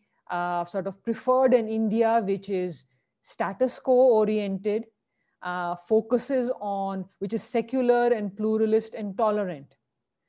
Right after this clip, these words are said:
Um, a major-, Hindu majority in India causes challenges for its neighbors. And I'll give three different examples. The twenty nineteen Citizenship Act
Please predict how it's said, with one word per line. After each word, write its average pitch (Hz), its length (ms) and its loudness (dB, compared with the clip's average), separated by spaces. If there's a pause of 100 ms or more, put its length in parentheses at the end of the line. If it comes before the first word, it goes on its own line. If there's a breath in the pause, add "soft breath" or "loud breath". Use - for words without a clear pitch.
(380)
Um, 180 600 -8 (160)
a 208 80 -10
major-, 196 440 -2
Hindu 294 420 0
majority 190 560 0
in 185 260 -6
India 180 520 -6 (420)
causes 220 600 0 (200)
challenges 226 600 0
for 185 220 -2
its - 200 -10
neighbors. 156 380 -10
And 190 120 -12
I'll 196 140 -4
give 196 260 -4
three 233 220 -4
different 202 340 -6
examples. 185 600 -10 (760)
The 208 100 -10
twenty 220 360 -2
nineteen 226 480 -4
Citizenship 220 580 -4
Act 156 300 -10